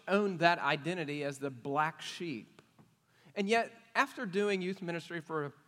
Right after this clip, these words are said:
a little while, what I began to notice was this kid was honest. He was honest, whereas other kids, they put on the,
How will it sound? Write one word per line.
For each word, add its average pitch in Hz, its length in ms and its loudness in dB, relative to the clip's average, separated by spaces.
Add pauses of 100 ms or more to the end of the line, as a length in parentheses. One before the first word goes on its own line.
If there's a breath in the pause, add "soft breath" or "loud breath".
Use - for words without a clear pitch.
(180)
a 151 40 -6
little 190 280 4
while, 160 220 8
what 208 120 2
I 254 60 2
began 185 320 -2
to 165 60 -8
notice 170 380 -2
was 139 340 -4 (320 soft breath)
this 175 300 -2
kid 160 300 -4
was 123 180 -8 (120)
honest. - 640 -12 (1600)
He 226 120 -4
was 202 280 0
honest, 175 380 -2
whereas 165 340 6
other 214 220 2
kids, 185 400 0
they 156 200 0 (360 loud breath)
put 240 240 4
on 202 500 6
the, 160 200 0